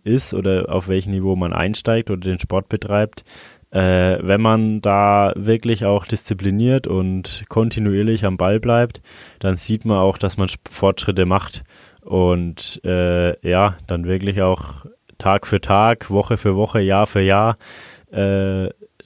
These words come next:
Schritt für Schritt, äh, da wirklich dann sich neue Ziele setzt und das langfristig angeht, äh, und dann auch, ja, immer mehr Spaß und Erfolg dazukommt.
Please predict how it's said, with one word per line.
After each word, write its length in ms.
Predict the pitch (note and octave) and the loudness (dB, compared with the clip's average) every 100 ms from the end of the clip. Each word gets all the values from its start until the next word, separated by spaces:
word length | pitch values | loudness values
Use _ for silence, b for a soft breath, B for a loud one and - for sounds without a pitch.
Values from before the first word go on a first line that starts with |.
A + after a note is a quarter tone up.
| - - - | -18 -16 -14
Schritt 340 | - - A#2+ | -6 -2 -2
für 140 | - G#2 | -2 -4
Schritt, 320 | - C3 C3 | -2 -4 -4
äh, 520 | - G2 G#2 G#2 G2+ - _ _ _ _ | -8 -2 0 2 -2 -6 _ _ _ _
da 520 | - G2+ G2+ G#2 F#2 - | -2 0 2 2 0 -4
wirklich 420 | - G2 G2+ G#2+ - | -6 -2 0 -2 0
dann 420 | G2+ G2 G2+ G2+ | 0 0 -2 -6
sich 340 | - A2+ - | -6 -6 -4
neue 280 | A2 G#2+ A#2 | 0 2 2
Ziele 340 | - B2 B2 B2+ | 0 -2 0 2
setzt 440 | C3 B2 - - | 0 -2 -6 -10
und 400 | - G2 G2 F#2 | -4 -2 -2 -2
das 160 | G2 - | -4 -2
langfristig 720 | F#2 G#2+ A#2+ B2+ A2+ A2+ - | 0 0 -2 -2 -2 -4 -4
angeht, 480 | G2 A2 A#2+ B2 - B B B B B | -2 -2 0 -2 -4 B B B B B
äh, 400 | - G2+ G2 G2 G2+ | -2 2 2 2 0
und 280 | - F#2+ | -2 0
dann 180 | F#2 F#2 | 2 2
auch, 600 | G2 G2 G2+ G#2 - - | 2 2 2 0 -6 -10
ja, 320 | F2+ G2+ F#2 - - _ - | 0 2 2 0 -18 _ -10
immer 240 | G2 G2 | -4 0
mehr 240 | F#2+ F#2+ F#2+ | 0 0 -2
Spaß 460 | - F#2 F#2+ G#2+ | 0 2 2 2
und 100 | G#2 | 0
Erfolg 460 | F#2+ - G#2 G2+ - - | 0 2 2 2 -4 -10
dazukommt. 600 | F#2+ - F2+ F#2 F2 | -6 -6 -2 -2 -4